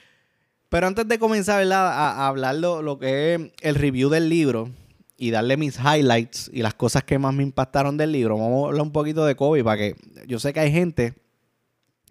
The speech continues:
hay gente que tal vez no conoce la historia de Kobe, pero hay otros que sí. Pero me gustaría, ¿verdad? Abarcar un poco, ¿verdad? Para que,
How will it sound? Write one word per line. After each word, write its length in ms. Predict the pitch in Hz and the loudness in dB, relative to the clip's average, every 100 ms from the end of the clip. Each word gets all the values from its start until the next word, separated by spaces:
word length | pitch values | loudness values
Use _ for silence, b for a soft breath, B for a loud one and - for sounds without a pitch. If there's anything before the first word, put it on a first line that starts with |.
| _ _ _ _ _ _ _ - | _ _ _ _ _ _ _ -10
hay 140 | 117 | -6
gente 240 | 127 147 151 | -4 -2 -2
que 80 | |
tal 140 | 143 139 | 0 0
vez 120 | 143 | 0
no 140 | 143 | 0
conoce 320 | 147 143 143 143 | 0 0 0 0
la 80 | |
historia 320 | 135 - 143 147 | -2 -2 0 0
de 80 | |
Kobe, 380 | 160 123 107 151 - | 0 0 0 -4 -2
pero 720 | 107 104 104 98 95 80 - | 0 2 2 2 0 -4 -8
hay 220 | - 101 101 | -6 -2 0
otros 200 | 110 - | -2 -4
que 140 | 113 | -4
sí. 380 | 156 226 117 107 | -2 -4 -6 -6
Pero 340 | 98 95 98 104 | -4 -2 -2 -4
me 120 | 104 | -2
gustaría, 400 | 104 - 113 123 | -2 -2 -2 0
¿verdad? 520 | 135 143 147 127 110 | 0 0 2 2 0
Abarcar 460 | 82 107 107 - 120 | 0 0 0 -2 -2
un 100 | 127 | -2
poco, 320 | 139 135 131 | -2 -2 0
¿verdad? 220 | 110 117 | 0 0
Para 120 | 120 110 | 0 -2
que, 200 | 104 | -6